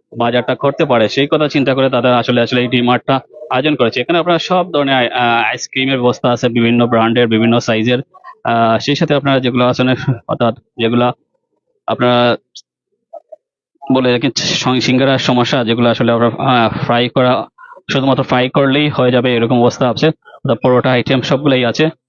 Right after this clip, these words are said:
So, পরে বলা চলে যে এক দোকানে যদি আপনারা, আহ, ঢোকেন, আহ, overall সব ধরনের বাজার,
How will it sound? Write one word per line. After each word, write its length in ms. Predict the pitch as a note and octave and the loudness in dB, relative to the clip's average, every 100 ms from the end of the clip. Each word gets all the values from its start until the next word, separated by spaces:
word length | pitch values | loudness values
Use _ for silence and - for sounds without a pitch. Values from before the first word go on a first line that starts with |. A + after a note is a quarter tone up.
| _ - - | _ -20 -6
So, 120 | C3+ | -2
পরে 180 | C3 E3+ | 2 2
বলা 260 | D#3+ C3+ C3+ | 2 0 0
চলে 220 | D3 C#3+ | 0 0
যে 260 | C#3+ C#3+ - | 0 -2 -2
এক 180 | C#3+ C#3+ D3+ | -4 -2 0
দোকানে 280 | C#3+ C3 C3+ | 0 0 0
যদি 160 | C3+ | 2
আপনারা, 300 | C3 A#2+ B2+ | 2 2 2
আহ, 400 | B2+ - B2+ B2 | 2 0 2 2
ঢোকেন, 360 | A#2+ C3 C#3+ A#2+ - - _ - | 2 0 -2 -4 -8 -18 _ -2
আহ, 360 | A#2 A#2+ A2+ | 0 2 0
overall 680 | - C3 C#3 C3+ C3 - - | 0 2 2 2 0 -4 -6
সব 460 | - D3+ C#3+ C#3+ C3+ | -2 2 2 0 0
ধরনের 360 | B2+ B2 B2+ | 0 2 2
বাজার, 480 | - A2+ A#2 A#2 A#2+ | 0 0 0 2 0